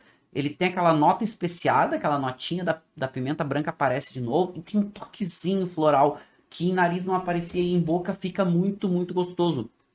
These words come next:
Fica bem interessante. Eu tô provando aqui. É Barbera d'Alba. Produtor é Bene de Bataciolo,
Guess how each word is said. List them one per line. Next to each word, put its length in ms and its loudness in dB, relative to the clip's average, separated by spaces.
Fica 220 -2
bem 220 4
interessante. 720 -2
Eu 60 -12
tô 120 -6
provando 340 -4
aqui. 360 -6
É 360 4
Barbera 440 6
d'Alba. 640 6
Produtor 680 0
é 340 2
Bene 240 0
de 60 -6
Bataciolo, 840 0